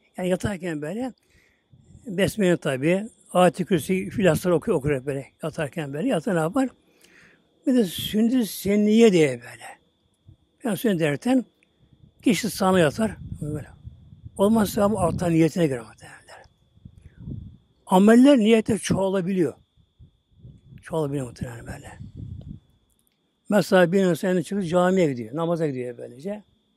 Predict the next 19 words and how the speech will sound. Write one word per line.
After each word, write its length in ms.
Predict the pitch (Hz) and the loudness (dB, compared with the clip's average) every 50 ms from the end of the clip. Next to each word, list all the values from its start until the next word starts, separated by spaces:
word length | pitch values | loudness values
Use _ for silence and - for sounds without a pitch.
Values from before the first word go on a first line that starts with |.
| _ _ _ _ _ _ _ _ _ _ _ _ - _ _ _ _ _ _ _ _ _ _ - | _ _ _ _ _ _ _ _ _ _ _ _ -20 _ _ _ _ _ _ _ _ _ _ -6
Ama 340 | - 190 214 240 240 233 226 | -2 0 4 6 6 6 6
niyeti 680 | 196 180 208 233 233 220 - - 240 240 226 240 262 285 - _ _ _ - - | 4 4 4 4 4 2 2 0 0 0 0 0 -4 -10 -18 _ _ _ -12 -6
önce 260 | 208 202 202 220 214 | -4 -2 0 0 0
bir 80 | 208 190 | 0 -2
kahve 420 | - - 208 190 185 196 208 196 | -2 0 2 2 4 4 4 4
edecek, 520 | 175 151 143 139 196 208 202 - - - - _ _ _ _ _ _ _ _ _ _ _ _ _ _ | 4 2 0 0 -2 -2 -2 -4 -16 -20 -20 _ _ _ _ _ _ _ _ _ _ _ _ _ _
evden 200 | - 180 180 180 | -4 0 0 0
çıkarken, 600 | 156 - - - 160 151 131 - 196 208 220 185 - _ _ _ _ _ _ _ - - | 0 -2 0 2 2 2 2 2 0 0 0 -4 -8 _ _ _ _ _ _ _ -14 -6
ondan 280 | - 285 240 202 170 151 | 0 2 4 4 4 2
sonra 220 | 131 - 269 202 | 2 0 -2 -2
cami 260 | 165 180 175 170 165 160 | 0 2 2 4 4 2
edecek 340 | 147 143 135 143 127 120 | 0 0 -2 -2 -4 -4
böyle. 360 | 131 127 123 120 117 117 - - _ _ _ _ _ _ _ _ _ _ - | -8 -14 -14 -14 -14 -16 -18 -20 _ _ _ _ _ _ _ _ _ _ 2
Bu 120 | 254 269 | 4 6
ne 60 | 269 | 8
oluyor? 480 | 254 220 202 196 226 269 277 269 240 180 | 8 6 6 4 2 2 2 0 0 -2
Cam-, 380 | 139 220 254 208 214 240 208 - _ _ _ _ | -2 2 4 4 4 4 2 0 _ _ _ _
kahveye 460 | - - 202 190 208 233 262 254 233 | -2 2 4 4 6 6 6 6 6
kadar 420 | - - 208 208 269 269 269 254 | 6 4 2 2 4 2 2 0